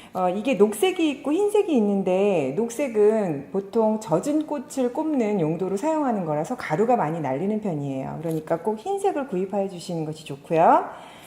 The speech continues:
이렇게 구입한 볼 비닐을 뜯지 마세요. 왜냐하면 이쑤시개로 이렇게 딸기를 꽂을 때, 어, 여기서 막 그 가루 같은 게 떨어져서 먹는 음식에 붙을 수 있으니까 비닐 떼지 마시고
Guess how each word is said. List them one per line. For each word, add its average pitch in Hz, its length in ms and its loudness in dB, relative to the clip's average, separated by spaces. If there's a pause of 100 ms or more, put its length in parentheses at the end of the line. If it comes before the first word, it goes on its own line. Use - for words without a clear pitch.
(200)
이렇게 214 240 -2
구입한 262 480 0
볼 214 440 2
비닐을 269 420 0
뜯지 349 240 -4
마세요. 156 600 -2
왜냐하면 202 560 -2
이쑤시개로 240 760 0
이렇게 175 300 -4
딸기를 320 420 2
꽂을 311 400 -6
때, 262 400 4 (300)
어, 160 260 -2
여기서 185 320 0
막 160 280 -4
그 147 340 -2
가루 170 240 0
같은 226 260 0
게 196 80 -4
떨어져서 202 760 2
먹는 165 300 -2
음식에 156 340 -6
붙을 190 280 -8
수 202 140 -10
있으니까 165 680 -4
비닐 190 300 -4
떼지 311 240 -4
마시고 190 840 2